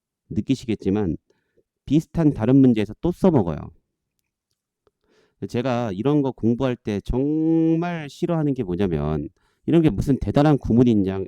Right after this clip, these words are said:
"야, 외워. A is one thing, B is another." another니까 the other 틀린 거야. 이 뭐냐고요. 이 문제 맞추려고 온 것도 아니고 the other가 나올 때마다 어떻게 판단하는지 사고를 배워야 우리가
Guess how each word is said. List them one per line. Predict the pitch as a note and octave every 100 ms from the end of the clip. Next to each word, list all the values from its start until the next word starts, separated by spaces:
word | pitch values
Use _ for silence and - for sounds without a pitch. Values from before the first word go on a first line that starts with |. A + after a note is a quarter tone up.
| -
"야, | G2 F#2+ D#2+
외워. | E2 A2 G2 E2 -
A | F2+ G#2 G#2+ G#2 _ _ _ _ _ _ _ _ _ _ _ _ D#2+
is | F2+ G#2
one | G2 F2+ G2+ F#2+ D#2 -
thing, | A#2+ G2 D2+ C#2+ C#2+ _ _ _ _ -
B | C3+ G#2+ D2+ D2 _ _
is | F#2+ G#2
another." | G#2+ E2+ G2 G2 D#2 C#2+ - _ _ -
another니까 | - G2+ C3+ C3+ A#2+ - A#2
the | - A2+
other | A2+
틀린 | - - B2
거야. | E2
이 | F#2+ A#2+
뭐냐고요. | F#3+ B2 D3 F2+ D2 D#2 - _ _ _ _ _ _ _ _ -
이 | A#2+ E3
문제 | F3 B2+
맞추려고 | G#2 - C#3 B2
온 | A2
것도 | A#2 G2
아니고 | E2+ G2 F2+ D2 D2+ D2+ _ _ _ _ _ _ _ _ -
the | - D3+
other가 | C#3+ C3+ C#3+
나올 | G#2 G#2+ C#3+
때마다 | - C#3+ C3+ G#2
어떻게 | F2+ - D3+
판단하는지 | - C#3 C#3 B2 A2 G#2
사고를 | A#2+ - G#3 G3
배워야 | D#3 A2 G#2
우리가 | G2 F2 F#2+